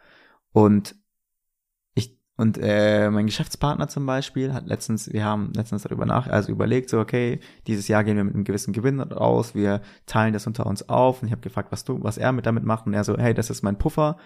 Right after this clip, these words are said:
dieses Geld habe ich, sollte mal irgendwas gesundheitlich passieren und wir nicht arbeiten können, sollte irgendwas sein,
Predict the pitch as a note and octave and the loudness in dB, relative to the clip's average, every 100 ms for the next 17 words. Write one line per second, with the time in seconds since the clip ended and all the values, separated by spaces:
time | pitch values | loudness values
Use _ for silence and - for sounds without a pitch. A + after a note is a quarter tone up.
0 | - - - - - G2+ - A#2 A2+ A2+ | -20 -10 -6 -4 -2 -2 0 0 0 0
1 | G#2 G2+ G2+ G#2 G2+ - - G#2 G#2+ A2+ | 0 2 2 2 0 -4 -6 -4 -4 -6
2 | - - B2 G2+ G2 - G#2+ G#2+ - - | -4 -2 -2 0 -2 -2 0 0 -2 -4
3 | G2+ G2+ G2+ - C3+ A#2 - G#2+ G#2+ | -2 -2 -2 0 2 0 2 2 0